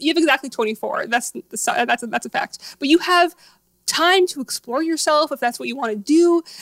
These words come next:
And I'm sure many of you are already doing that. But this has been quite the journey for me. And doing your homework is a, it means a lot of things, you know? So just do your homework on your body, on yourself, on your mind. You know what? That's,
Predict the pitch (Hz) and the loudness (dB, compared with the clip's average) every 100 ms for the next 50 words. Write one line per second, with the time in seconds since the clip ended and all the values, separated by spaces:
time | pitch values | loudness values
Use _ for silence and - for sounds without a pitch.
0 | - 269 262 339 302 262 262 285 285 240 | -2 0 2 2 4 4 2 0 0 0
1 | 247 226 240 302 311 311 311 - _ _ | 0 -2 -4 0 2 2 0 -6 _ _
2 | - 269 240 - _ _ _ _ _ 247 | 2 4 2 -2 _ _ _ _ _ -20
3 | _ _ 359 440 453 359 320 - 311 262 | _ _ 4 4 4 2 2 0 -2 -2
4 | 220 220 233 226 233 220 226 233 240 _ | 0 2 0 -2 -6 -4 -4 -4 -8 _
5 | _ 240 240 233 240 - 330 359 320 - | _ 0 2 2 -2 2 4 4 2 -2
6 | 269 285 285 277 - _ _ _ - 240 | -4 -2 -2 -4 -14 _ _ _ -6 0
7 | 254 - - 233 269 311 240 233 226 220 | 0 0 -4 2 4 4 4 4 2 -2
8 | - - - 240 - _ 247 233 233 240 | -10 -12 -10 -14 -14 _ -4 0 0 -2
9 | - - - 254 240 - 330 349 294 233 | -8 -8 0 2 2 2 4 4 2 -4
10 | 214 - _ - 240 208 214 226 254 262 | -4 -10 _ -4 -2 -2 -2 -2 -2 -8
11 | - 220 196 202 269 240 240 - - 233 | -8 -6 -4 -4 -6 -6 -10 -12 -4 -4
12 | 220 233 233 247 247 247 _ _ _ _ | -2 -2 0 0 -4 -10 _ _ _ _
13 | _ _ _ - 294 311 320 311 - - | _ _ _ -8 -4 0 0 -2 -4 -14
14 | 302 - | -12 -12